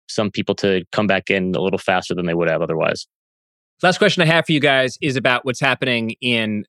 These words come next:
Speaker 2: tech. So c-, the tech swoon was one of the biggest stories in markets in twenty twenty-two. I remember one of the, one of the first shows that I did at the end of twenty twenty-one, so at two years ago, at the, uh, at the end, in December twenty twenty-one,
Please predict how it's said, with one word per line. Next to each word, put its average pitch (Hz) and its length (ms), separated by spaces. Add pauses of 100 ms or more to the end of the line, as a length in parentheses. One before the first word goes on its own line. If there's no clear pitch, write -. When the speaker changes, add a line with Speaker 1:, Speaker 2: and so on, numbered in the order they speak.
(100)
Speaker 2:
tech. 117 360 (180)
So 120 440
c-, - 220
the 151 80
tech 196 300
swoon 165 420
was 127 140
one 143 100
of 131 60
the 127 60
biggest 123 260
stories 120 360
in 117 120
markets 110 440
in 117 80
twenty 110 280
twenty-two. 107 720
I 127 140
remember 143 400
one 147 160
of 147 40
the, 123 200 (320)
one 160 180
of 214 60
the 202 80
first 196 320
shows 156 320
that 139 80
I 127 80
did 120 260
at 110 80
the - 160
end 175 140
of 156 80
twenty 185 300
twenty-one, 131 640
so - 260
at 113 100 (200)
two 196 580 (140)
years 127 420
ago, 90 320
at 98 140
the, 101 100
uh, 104 100
at 101 300
the 131 80
end, 131 80
in 113 160
December 139 360
twenty 127 200
twenty-one, 131 480